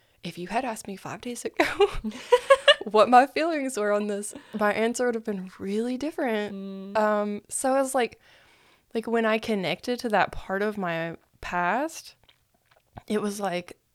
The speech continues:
Speaker 1: it had connected across the board with, like, other
Speaker 2: Mm-hmm.
Speaker 1: people.
Speaker 2: Yes.
Speaker 1: And, like, they started finding me.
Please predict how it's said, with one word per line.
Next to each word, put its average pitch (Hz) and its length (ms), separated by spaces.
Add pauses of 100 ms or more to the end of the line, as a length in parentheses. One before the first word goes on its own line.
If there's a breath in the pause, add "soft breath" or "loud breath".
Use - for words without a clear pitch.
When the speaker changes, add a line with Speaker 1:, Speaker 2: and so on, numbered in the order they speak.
(380)
Speaker 1:
it - 240
had 190 240
connected 196 420
across 185 320
the 175 80
board 175 360
with, 175 100
like, - 180
other 190 180
Speaker 2:
Mm-hmm. 202 80
Speaker 1:
people. - 500 (680 soft breath)
Speaker 2:
Yes. 202 360
Speaker 1:
And, 214 140
like, 180 180
they 214 160
started 185 340
finding 233 540
me. - 320